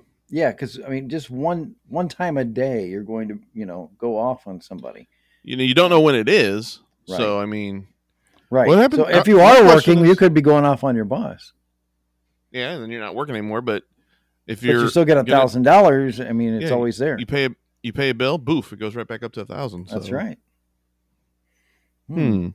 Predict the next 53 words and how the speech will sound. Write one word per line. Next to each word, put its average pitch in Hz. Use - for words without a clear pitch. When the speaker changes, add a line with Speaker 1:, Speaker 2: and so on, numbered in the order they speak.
Speaker 2:
Yeah, 156
I'm 202
doing 131
it. 90
I'm, 110
I'm 117
doing 107
Speaker 1:
Yeah, 175
Speaker 2:
it. -
Speaker 1:
I -
think 165
so. 143
Speaker 2:
If 104
Speaker 1:
I, 131
Speaker 2:
I 170
get, 151
Speaker 1:
I, 170
I 170
Speaker 2:
if 170
Speaker 1:
think 151
Speaker 2:
I 170
get 160
Speaker 1:
so. 170
Speaker 2:
punched, 175
if 127
I 151
get 147
punched, 151
I 120
got 131
my 110
First 123
Amendment 107
rights. 92
He 107
can't 101
hit 113
me 101
for 87
that. 85
Well, 123
he 107
can 107
hit 101
me 87
for 85
it, -
but 80
then 85
I 85
can 69
sue 98
him. 87